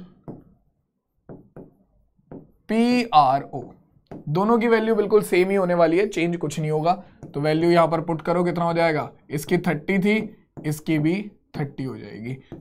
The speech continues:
थर्टी और थर्टी कितना हो गया? सिक्सटी सेंटीमीटर स्क्वायर। और यहां पर हमारा क्वेश्चन हो गया खत्म।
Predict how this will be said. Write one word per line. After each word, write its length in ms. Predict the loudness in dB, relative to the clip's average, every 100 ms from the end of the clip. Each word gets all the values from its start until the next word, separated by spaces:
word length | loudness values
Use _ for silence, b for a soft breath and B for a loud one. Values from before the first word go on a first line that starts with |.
| -8
थर्टी 240 | -6 0
और 140 | 2 2
थर्टी 200 | 0 0
कितना 240 | -2 2
हो 100 | 2
गया? 160 | 4 0
सिक्सटी 640 | -2 -2 -2 -2 -2 0 0
सेंटीमीटर 840 | 0 -2 -2 -2 0 -2 -6 -10
स्क्वायर। 680 | -10 0 6 8 6 0 B B B
और 320 | 6 10 10 8
यहां 260 | 4 2
पर 160 | 4 4
हमारा 340 | 2 0 -2 -2
क्वेश्चन 380 | -4 -10 -8 -8
हो 120 | -8
गया 160 | -10 -10
खत्म। 300 | -8 -10